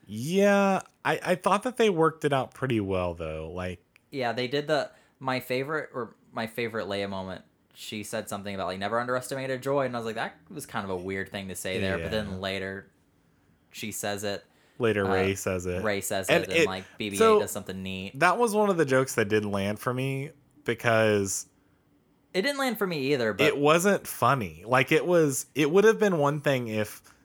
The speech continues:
Speaker 1: someone else had said that line to her, like, "Oh, remember this thing you forgot?" But she just, Leia had told her that, and then she was like, "Oh, B B eight, stop." And then he does something, and she's like, "Never underestimate a droid," like a fucking sitcom joke. I was like,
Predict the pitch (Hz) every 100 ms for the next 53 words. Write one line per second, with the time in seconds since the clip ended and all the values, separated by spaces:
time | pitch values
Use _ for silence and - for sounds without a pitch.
0 | _ - 165 147 131 104 104 123 139 160
1 | 151 - 175 180 160 156 175 185 180 175
2 | 185 196 196 127 113 - 131 143 131 117
3 | 127 127 127 - 147 151 160 170 190 208
4 | 262 240 - - - _ - 147 - -
5 | - - 165 160 170 - - - _ _
6 | _ _ _ - 139 175 180 170 135 165
7 | 147 113 95 87 87 87 - _ _ _
8 | _ _ - 131 139 135 131 - 165 185
9 | 165 156 123 - _ - 190 151 123 185
10 | 185 156 135 - - - 135 127 92 -
11 | - 123 139 156 120 131 127 120 113 101
12 | - 90 - - - _ _ _ 113 151
13 | 156 107 98 90 95 101 - 95 92 87
14 | 82 98 104 98 90 87 98 - 98 127
15 | 104 92 - 120 - 143 147 151 165 170
16 | 139 131 135 123